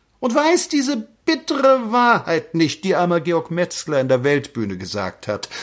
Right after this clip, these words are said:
„Was die Juden unter den Deutschen, das sind die Deutschen unter den Nationen.“ Und wenn Ludendorff einmal vor seinen himmlischen, nicht aus Preußen stammenden, also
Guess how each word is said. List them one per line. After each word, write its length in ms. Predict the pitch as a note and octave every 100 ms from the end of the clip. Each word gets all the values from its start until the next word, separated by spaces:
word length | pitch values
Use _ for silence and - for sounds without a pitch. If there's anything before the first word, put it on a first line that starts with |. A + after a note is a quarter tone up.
| -
„Was 280 | G3 F#3 -
die 220 | D#3 C3
Juden 840 | A2+ C#3+ A3 C4 D4+ D4 D4 C#4+ - - _
unter 260 | D#3 D3 C3
den 220 | B2 A#2
Deutschen, 840 | F#3 A3+ G#3 - D3+ C3 G#2 F#2 _ _ _
das 160 | C#3 G3
sind 320 | E3+ - -
die 220 | C3 -
Deutschen 880 | C#3 D3 F#3 G3 - G3 F#3+ F#3+ -
unter 400 | D3 C#3+ D3+ B2+
den 240 | B2+ B2+
Nationen.“ 960 | B2 A#2+ - A#2 A#2 G#2 E2 D2 C#2+ - _ _ _ _ _ - - - -
Und 160 | C4+ A#3
wenn 260 | D4+ D#4+
Ludendorff 1000 | B3 C#4 C#4 A3 G#3 D3 B2+ A#2 G#2+ -
einmal 720 | B2+ B2+ A#2+ A2+ A2 G#2 G#2 G#2+
vor 200 | G#3 G#3
seinen 400 | G3 G3 G3 F#3+
himmlischen, 760 | - C4+ B3 A3 F#3 - E3
nicht 200 | F3+ -
aus 220 | C#3+ -
Preußen 560 | - C#3 D#3 D#3 C3+ G#2+
stammenden, 800 | - - - G#2+ G#2 G#2 F#2+ B2+
also 360 | E3 C3 -